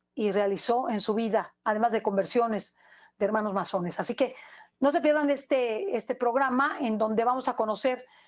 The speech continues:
los dones que el Señor le regaló, entre ellos, por ejemplo, el don de sutileza, eh, el don de bilocación, la posibilidad de,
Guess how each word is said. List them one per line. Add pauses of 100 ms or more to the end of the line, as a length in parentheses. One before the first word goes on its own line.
(300)
los
dones
que
el
Señor
le
regaló,
entre
ellos,
por
ejemplo,
el
don
de
sutileza, (920)
eh, (760)
el
don
de
bilocación, (800)
la
posibilidad
de,